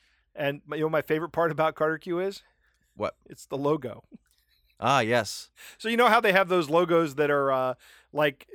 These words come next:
Speaker 1: like Dave and Bu-, not Dave and Buster's, Famous Dave's. Famous Dave's has a logo of, uh, the pig who's cooking his friends for you.
Speaker 2: Yeah.
Speaker 1: Right?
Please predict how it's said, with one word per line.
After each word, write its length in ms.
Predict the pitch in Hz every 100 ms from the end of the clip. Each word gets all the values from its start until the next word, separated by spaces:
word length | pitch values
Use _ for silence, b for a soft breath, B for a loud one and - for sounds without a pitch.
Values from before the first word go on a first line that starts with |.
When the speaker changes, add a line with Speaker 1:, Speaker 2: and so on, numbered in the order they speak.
| 160 160
Speaker 1:
like 240 | 160 -
Dave 220 | 175 185
and 120 | 160
Bu-, 200 | 135 151 165
not 200 | 160 151
Dave 160 | 143
and 80 | 117
Buster's, 300 | 120 - 131
Famous 280 | 196 208 -
Dave's. 280 | 151 113 -
Famous 280 | 190 208
Dave's 280 | - 180 160
has 160 | 165 147
a 60 |
logo 440 | 147 151 147 147 147
of, 360 | 147 139 127 - b b b
uh, 340 | 139 143 135 131
the 80 | 135
pig 320 | - 185 180
who's 220 | 143 160 -
cooking 320 | - - 185
his 120 | 165
friends 380 | - 175 180 175
for 220 | 196 196
you. 160 | 202 214
Speaker 2:
Yeah. 320 | 123 120 131 -
Speaker 1:
Right? 280 | 147 175